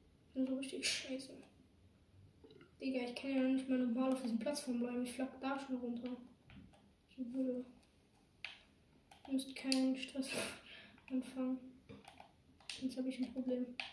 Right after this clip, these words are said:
Ja, okay, ich musste, ich musste Abstand halten, ne, da ist einfach kurz Lava gespawnt.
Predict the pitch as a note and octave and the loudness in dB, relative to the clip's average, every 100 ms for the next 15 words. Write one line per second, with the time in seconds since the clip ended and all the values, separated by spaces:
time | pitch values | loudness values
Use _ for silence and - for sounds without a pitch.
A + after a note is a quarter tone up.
0 | - - - - - - - - - - | -12 -20 -20 -20 -18 -14 -10 -10 -12 -20
1 | - - - - - - - - - - | -20 -16 -2 0 0 -6 -14 -14 -20 -16
2 | - C#4 C#4 - C4+ - C4+ C4 D4+ - | 0 2 2 -2 -2 2 4 6 4 4
3 | C4 C4 C4 C4+ B3+ - B3+ C4 C4 B3+ | 4 6 6 4 2 2 2 4 6 6
4 | B3 B3+ C4 B3 B3+ - - - - - | 4 2 0 -2 -2 -6 -6 -8 -8 -18
5 | - - - - - - - - - - | -20 -20 -20 -20 -20 -20 -20 -20 -14 2
6 | E4 D4+ B3+ G#3 G#3 - A#3+ G#3+ G3+ - | 6 6 6 4 2 0 0 2 0 -4
7 | - | -12